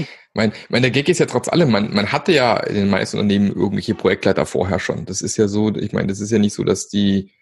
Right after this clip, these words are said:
Speaker 2: dass du die irgendwo dir, was weiß ich, erst alle einstellen musst. Man kann ja schon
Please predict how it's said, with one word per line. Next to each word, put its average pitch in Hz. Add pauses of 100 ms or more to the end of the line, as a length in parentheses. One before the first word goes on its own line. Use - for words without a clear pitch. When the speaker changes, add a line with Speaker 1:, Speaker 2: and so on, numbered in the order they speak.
(460)
Speaker 2:
dass -
du 107
die 104
irgendwo 104
dir, 95
was 87
weiß 95
ich, 98
erst -
alle 87
einstellen 113
musst. 101
Man 95
kann 107
ja 101
schon 123